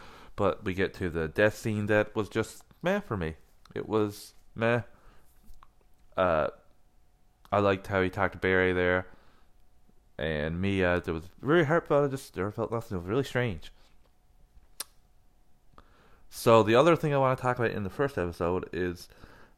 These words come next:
Superman. I'm a big Superman fan.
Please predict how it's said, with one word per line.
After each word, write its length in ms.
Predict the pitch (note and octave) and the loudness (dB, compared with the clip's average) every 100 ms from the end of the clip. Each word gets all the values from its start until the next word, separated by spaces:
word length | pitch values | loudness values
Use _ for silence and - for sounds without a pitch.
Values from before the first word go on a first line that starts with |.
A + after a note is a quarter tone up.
| - | -20
Superman. 600 | - G3+ F#3 G#2+ D#2+ C#2 - - - - - - - - - - - - - - - - - - - - - - - - - - | -6 -4 -2 -2 -4 -6 -14 -20 -20 -20 -20 -20 -20 -20 -20 -20 -20 -20 -20 -20 -18 -16 -16 -18 -20 -20 -20 -20 -20 -20 -20 -2
I'm 120 | G#2 A2+ | 0 2
a 60 | |
big 200 | C3+ C#3+ | 2 0
Superman 400 | - G#2 F2+ F2 | 0 -2 0 -4
fan. 340 | - E2 E2 | -4 -6 -6